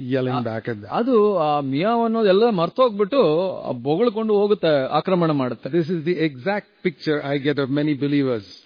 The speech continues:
Speaker 2: ನಾನು, ನನಗೆ ಇದೇ ಒಂದು ಚಿತ್ರಣ ಬಹಳಷ್ಟು ವಿಶ್ವಾಸಿಗಳನ್ನ ನೋಡಿದಾಗ ಅನ್ಸುತ್ತೆ.
Speaker 1: They are taught in the church.
Speaker 2: ಸಭೆಯಲ್ಲಿ ಅವ್ರಿಗೆ ತರಬೇತಿ
Speaker 1: "You
Speaker 2: ಕೊಟ್ಟಿದ್ದಾರೆ.
Speaker 1: must not shout.
Speaker 2: ನೀನು
Speaker 1: You must not
Speaker 2: ಕಿರ್ಚಬಾರ್ದು,
Speaker 1: quarrel.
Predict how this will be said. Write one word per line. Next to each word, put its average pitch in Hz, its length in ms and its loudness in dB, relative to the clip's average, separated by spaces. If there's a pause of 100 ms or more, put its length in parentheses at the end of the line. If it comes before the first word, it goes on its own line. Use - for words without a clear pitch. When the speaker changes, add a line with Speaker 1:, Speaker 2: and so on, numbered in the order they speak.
(160)
Speaker 2:
ನಾನು, 202 460 2
ನನಗೆ 214 400 4
ಇದೇ 190 340 0
ಒಂದು 269 280 0
ಚಿತ್ರಣ 208 640 -2
ಬಹಳಷ್ಟು 196 580 0
ವಿಶ್ವಾಸಿಗಳನ್ನ 214 720 0
ನೋಡಿದಾಗ 202 420 4
ಅನ್ಸುತ್ತೆ. 214 380 -2
Speaker 1:
They 160 260 -4
are 165 120 -2
taught 185 280 2
in 175 80 2
the 160 100 2
church. 147 400 -2 (300)
Speaker 2:
ಸಭೆಯಲ್ಲಿ 151 420 2
ಅವ್ರಿಗೆ 143 440 2
ತರಬೇತಿ 165 420 2
Speaker 1:
"You 156 80 -14
Speaker 2:
ಕೊಟ್ಟಿದ್ದಾರೆ. 131 380 -4
Speaker 1:
must 196 140 -4
not 156 180 0
shout. 151 320 2 (280)
Speaker 2:
ನೀನು 143 460 2
Speaker 1:
You 135 80 -2
must 151 120 -6
not 156 140 2
Speaker 2:
ಕಿರ್ಚಬಾರ್ದು, 160 360 0
Speaker 1:
quarrel. 151 500 0